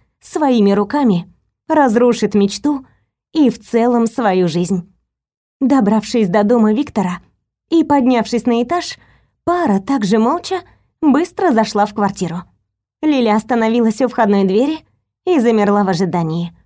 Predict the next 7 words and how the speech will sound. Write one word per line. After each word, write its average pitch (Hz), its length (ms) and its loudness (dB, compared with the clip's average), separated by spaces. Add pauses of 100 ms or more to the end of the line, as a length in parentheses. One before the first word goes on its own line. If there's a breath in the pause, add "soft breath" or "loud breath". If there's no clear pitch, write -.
(640)
Она 285 300 0
совершенно 247 680 -2
не 214 120 2
понимала, 247 480 0
что 233 160 -2
ей 233 180 -2
делать, 226 420 -4